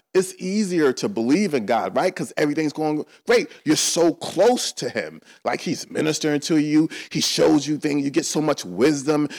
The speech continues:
and revelation when you're on a mountaintop. But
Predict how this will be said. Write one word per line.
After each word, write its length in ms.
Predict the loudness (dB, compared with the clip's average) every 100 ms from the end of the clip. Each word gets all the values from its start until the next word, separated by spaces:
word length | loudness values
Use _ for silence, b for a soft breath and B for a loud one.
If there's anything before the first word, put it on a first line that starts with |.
| B
and 80 | 0
revelation 720 | 0 2 2 2 2 -2 -4 B B
when 100 | -2
you're 100 | 0
on 80 | 0
a 80 | -2
mountaintop. 760 | 0 -2 -2 -6 -4 -8 -8 _ b b _ _ _
But 360 | -6 -6 -8